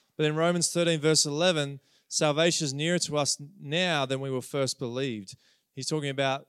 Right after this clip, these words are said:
then you will be saved. This is when we're talking about eternal life. So there's three things going on here, but I really want to talk about this journey of salvation,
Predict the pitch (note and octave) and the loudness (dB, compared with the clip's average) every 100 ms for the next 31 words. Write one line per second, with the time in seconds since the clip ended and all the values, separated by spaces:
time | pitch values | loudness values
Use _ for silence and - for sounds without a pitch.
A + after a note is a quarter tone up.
0 | _ _ - C#3+ C3+ C3 D#3 D3 B2 B2 | _ _ -4 -2 0 4 4 2 -2 -2
1 | G#2+ F#2+ - - - C3 C#3+ C3 C#3 B2 | -4 -6 -12 -18 -10 -6 -4 -2 -4 0
2 | C3 B2 A#2+ - C3 A2+ A#2+ B2 G2 - | -2 0 -2 -4 -6 -4 -2 -2 -4 -6
3 | C3 D3 C3+ - F3+ D#3+ E3+ C#3 D3+ D3+ | 0 0 0 -2 -2 -2 -4 -2 -2 -2
4 | C#3+ D3+ D3+ C#3 A2+ A#2+ - _ - _ | -2 -2 -2 -4 -4 -6 -12 _ -20 _
5 | C#3+ F#3+ G#3+ F#3 - F#3 F3 D#3+ D#3+ C3+ | 6 8 8 6 6 4 6 4 2 0
6 | - C#3 E3 E3 C#3 B2 - C#3 B2 C3+ | 0 0 0 0 -2 -2 0 0 0 0
7 | C3 - G2 | 0 -4 -10